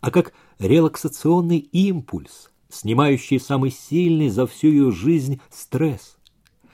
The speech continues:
Сжав зубы, Анжелика отдала свое напрягшееся и вздрагивающее тело во власть сходящего с ума от счастья мужчины, мысленно уже жалея его за то разочарование, которое постигнет его на следующее утро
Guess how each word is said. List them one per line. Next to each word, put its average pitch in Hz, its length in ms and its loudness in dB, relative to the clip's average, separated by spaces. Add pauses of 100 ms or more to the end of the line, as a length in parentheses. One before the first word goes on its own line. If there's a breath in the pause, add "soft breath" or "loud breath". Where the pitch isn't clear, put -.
(140 soft breath)
Сжав 101 520 0
зубы, 131 380 2
Анжелика 135 480 0
отдала 131 560 -2
свое 120 360 -4
напрягшееся 127 840 -2
и 127 80 2
вздрагивающее 123 1120 0
тело 160 480 2 (340 loud breath)
во 110 300 2
власть 131 440 0
сходящего 139 760 0
с - 180 -18
ума 135 360 -2
от 131 100 -8
счастья 131 560 -2
мужчины, 120 880 -2 (440 loud breath)
мысленно 160 680 2
уже 151 300 2 (180 soft breath)
жалея 139 800 2
его 151 340 2
за 92 300 -4
то 170 260 0
разочарование, 139 1000 0
которое 139 360 0
постигнет 139 880 -2
его 139 220 2
на 131 120 -2
следующее 127 960 0
утро 113 560 0